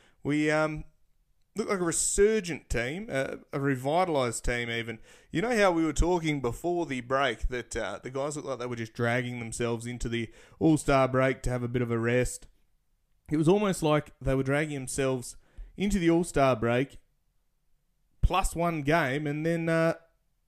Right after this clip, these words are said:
they were back on. The team looks like, it looks completely different. Honestly, I've, I've never seen a turnaround this, uh, I suppose, dramatic in the space of, I don't know, two games. It's been unbe-, unbelievable. The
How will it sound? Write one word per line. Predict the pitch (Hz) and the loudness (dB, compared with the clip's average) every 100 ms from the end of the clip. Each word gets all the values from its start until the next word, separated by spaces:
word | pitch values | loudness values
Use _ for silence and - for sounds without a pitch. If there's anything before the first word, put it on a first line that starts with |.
| _ _ _ _ - | _ _ _ _ -2
they | |
were | 190 180 | 0 2
back | 190 202 | 2 2
on. | 196 277 117 - - _ _ _ _ _ - - _ _ _ _ 135 - | 0 -2 -6 -16 -20 _ _ _ _ _ -20 -20 _ _ _ _ -6 0
The | 180 180 180 - _ _ _ _ _ | 4 4 2 -4 _ _ _ _ _
team | - 202 214 | -2 0 0
looks | 175 - | -4 0
like, | 156 143 | -2 0
it | 151 | -4
looks | 175 185 | -2 2
completely | - 143 151 127 | 6 6 6 2
different. | 123 110 123 | -2 -2 -2
Honestly, | 143 131 123 | -2 0 2
I've, | 127 135 123 - _ _ - | 4 4 2 -6 _ _ -6
I've | 131 | -2
never | 151 156 | -2 0
seen | 147 151 | -2 -2
a | 139 | -4
turnaround | - 147 151 127 113 110 127 - | -2 0 0 -2 -4 -6 -8 -12
this, | 117 139 160 - - - - | -8 -6 -4 -6 -8 -10 -12
uh, | 127 120 113 | -10 -10 -8
I | - | -6
suppose, | - 131 127 | -4 -4 -4
dramatic | 120 120 135 120 123 | -8 -4 -4 -4 -8
in | 123 123 | -12 -14
the | |
space | - 123 123 | -8 -6 -6
of, | 117 113 - _ _ _ - | -8 -10 -16 _ _ _ -16
I | |
don't | 123 | -12
know, | 120 | -12
two | 139 - 156 131 | -8 -2 -2 0
games. | 127 135 110 113 | -2 -2 -6 -12
It's | 110 | -16
been | - 135 | -10 -8
unbe-, | 113 - - | -8 -6 -8
unbelievable. | 131 135 127 131 131 123 110 - - - | -6 -4 0 0 0 -6 -8 -14 -20 -6
The | 165 165 | -4 -4